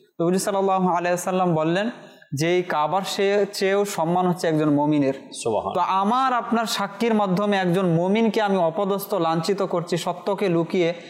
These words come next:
Speaker 1: তাকে সমাজের মধ্যে ডিগ্রেড করছি, তো এটা কত বড় এক জুলুম করছি আমি।
Speaker 2: আহা।
Speaker 1: তো এক একটা জুলুম এই মিথ্যা সাক্ষীর মাধ্যমে আমাদের দ্বারা প্রতিষ্ঠিত হচ্ছে। এটা তো হচ্ছে একটি বিষয়।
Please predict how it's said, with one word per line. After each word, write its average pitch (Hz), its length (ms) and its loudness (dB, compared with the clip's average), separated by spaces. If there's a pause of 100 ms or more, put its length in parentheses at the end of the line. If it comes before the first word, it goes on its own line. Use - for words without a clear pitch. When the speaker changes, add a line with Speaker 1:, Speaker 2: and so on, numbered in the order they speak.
(180)
Speaker 1:
তাকে 170 200 -2
সমাজের 180 560 0
মধ্যে 170 540 0 (380)
ডিগ্রেড 190 460 0
করছি, 165 400 -2 (380)
তো 208 160 2
এটা 226 300 0
কত 254 200 -2
বড় 214 280 0
এক 165 100 0
জুলুম 160 280 0
করছি 147 300 -2
আমি। 131 280 0
Speaker 2:
আহা। - 280 -2
Speaker 1:
তো 202 60 2
এক 196 260 -2
একটা 254 320 -2
জুলুম 214 480 2
এই 202 180 2
মিথ্যা 180 320 0
সাক্ষীর 190 360 -4
মাধ্যমে 190 320 0
আমাদের 143 300 2
দ্বারা 143 220 0 (380)
প্রতিষ্ঠিত 143 460 -2
হচ্ছে। 127 320 -2 (240)
এটা 208 200 -2
তো 254 140 -2
হচ্ছে 240 200 -2
একটি 165 260 -2
বিষয়। 131 340 -2